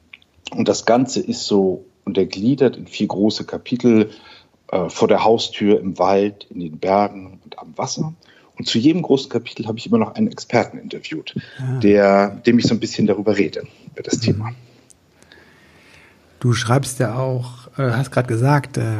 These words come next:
Speaker 2: wir haben versucht, einen Berg zu besteigen.
Speaker 1: <laughs> Genau. <laughs> Es ist uns nicht geglückt.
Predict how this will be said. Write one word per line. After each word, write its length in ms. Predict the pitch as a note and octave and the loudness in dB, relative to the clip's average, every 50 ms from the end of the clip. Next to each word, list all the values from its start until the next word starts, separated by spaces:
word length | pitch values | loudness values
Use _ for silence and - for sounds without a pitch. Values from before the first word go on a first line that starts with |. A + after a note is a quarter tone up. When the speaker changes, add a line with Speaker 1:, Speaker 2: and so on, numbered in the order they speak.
| G#2+ - | -4 -2
Speaker 2:
wir 160 | - B2 G#2+ | 0 2 2
haben 120 | G#2 C3+ B2+ | 2 2 2
versucht, 460 | - A#2 A#2 B2 D#3+ G#3 - - - | 0 0 2 4 4 2 2 -2 -4
einen 140 | B2 B2 A#2 | -4 -2 -2
Berg 280 | A#2 A2+ A2+ A#2 - - | -2 -2 -4 -4 -8 -10
zu 280 | - - C#3+ D3 D3 B2 B2 - - - - - - - | -8 -6 -6 -4 -6 -6 -8 -12 -14 -16 -16 -18 -20 -12
besteigen. 520 | - - - - C3 B2+ C3+ D#3 D#3+ C#3+ - | -8 -6 -6 -2 -2 0 2 2 4 2 2
Speaker 1:
<laughs> 840 | - - - - - - - - - - - - - - - - - | 0 -4 -8 -8 -10 -18 -20 -20 -18 -16 -16 -14 -14 -16 -12 -4 0
Genau. 520 | - E2 - - E2+ F2+ F2 - - - - - - - - | 0 2 4 4 4 4 4 0 -4 -14 -20 -20 -8 -4 -4
<laughs> 80 | B2+ - - _ _ _ _ - - - - - D#3+ - - D3+ | -4 -4 -6 _ _ _ _ -12 -10 -4 -2 0 0 0 -2 0
Es 140 | C3 A#2+ - | 0 2 2
ist 120 | C#3+ C3+ G3 | 4 4 4
uns 160 | C#3+ B2+ - - | 4 2 2 0
nicht 160 | E3+ F3 - | -4 -2 -4
geglückt. 580 | - D3+ - D3+ C#3 A2 F#2 - - - - | -6 -4 0 2 2 2 2 -2 -8 -14 -14